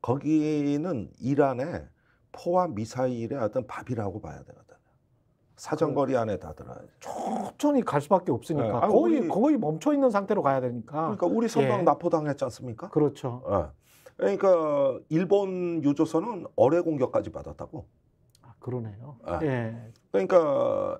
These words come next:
Speaker 1: 해협 봉쇄 안에 있는 거고 아니면은 저기 뭐냐 다른 그 헤즈볼라 쪽으로 해가지고 계속 어떤 그 국지전을 확전하는 방법도 있고.
Speaker 2: 이란의
Speaker 1: 방법이야.
Speaker 2: 지상군이 아니,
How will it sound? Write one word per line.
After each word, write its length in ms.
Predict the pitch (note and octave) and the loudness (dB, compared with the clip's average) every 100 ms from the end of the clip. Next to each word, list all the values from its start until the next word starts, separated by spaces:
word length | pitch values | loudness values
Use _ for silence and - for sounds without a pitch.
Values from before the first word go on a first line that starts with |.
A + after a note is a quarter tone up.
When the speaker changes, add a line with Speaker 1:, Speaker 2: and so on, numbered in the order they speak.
| - | -6
Speaker 1:
해협 380 | F3 A3 G#3+ - | -2 2 2 0
봉쇄 440 | F3 D3 C3 A2+ | -4 -2 0 2
안에 260 | F#2+ E2+ D#2+ | 2 -2 -10
있는 220 | D2+ C2+ C2 | -14 -16 -20
거고 320 | C2 - A2 - _ _ _ _ _ - | -20 -18 -20 -20 _ _ _ _ _ -10
아니면은 580 | - A#2 B2 B2 F#3 D4+ - _ _ | -2 -2 -2 -2 -4 -4 -14 _ _
저기 300 | G#2+ A2 G#2 | -2 0 2
뭐냐 520 | F#2 F2 E2 D#2 D2 | 0 0 0 -2 -8
다른 380 | - B2 C#3+ C3+ | 0 2 2 -2
그 420 | G#2+ G2+ F#2+ E2+ - _ _ _ | -4 -2 -2 -4 -10 _ _ _
헤즈볼라 460 | D#3+ D#3+ D3+ C3 A2+ | -2 0 2 4 4
쪽으로 720 | - A#2+ G2+ F2+ F2 G2 F#2 | 4 -2 0 0 -2 -2 -4
해가지고 380 | D#2+ E2 A2 D#3+ | -4 -6 -8 -8
계속 280 | - G#2 F2+ | -10 -12 -6
어떤 280 | E2+ - E2 | -6 -6 -10
그 240 | D2+ D2 - _ _ _ | -12 -16 -18 _ _ _
국지전을 960 | C#3 - C3 - G2+ G2 F#2 F2+ F2 | -10 -4 -2 -2 -2 -2 -2 -2 -4
확전하는 540 | D#2+ - C3+ G2 E2 D2+ | -8 -6 -4 -4 -6 -8
방법도 440 | D2+ D2 C2+ - | -12 -14 -16 -16
있고. 360 | B1+ - - - _ _ | -20 -12 -12 -12 _ _
Speaker 2:
이란의 540 | D#3+ C#3 D3+ F3+ F#3+ F#3+ | -4 0 4 4 2 0
Speaker 1:
방법이야. 80 | |
Speaker 2:
지상군이 400 | C4 F3+ F#3 F3+ | 0 0 2 2
아니, 260 | E3 D3 E3+ | 2 -2 -6